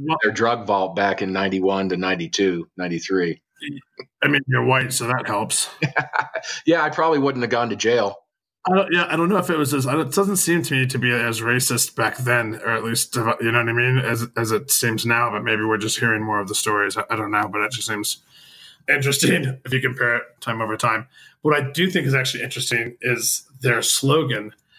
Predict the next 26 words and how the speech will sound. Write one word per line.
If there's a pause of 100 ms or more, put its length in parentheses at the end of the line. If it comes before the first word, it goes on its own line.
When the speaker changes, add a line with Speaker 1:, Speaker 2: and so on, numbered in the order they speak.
(340)
Speaker 1:
which
I
think
is,
is
amazing.
It's,
it's,
uh,
for
a
five
K
run
they
do
to
raise
money
for, (180)
to
celebrate
seizing
drugs, (400)
I
guess.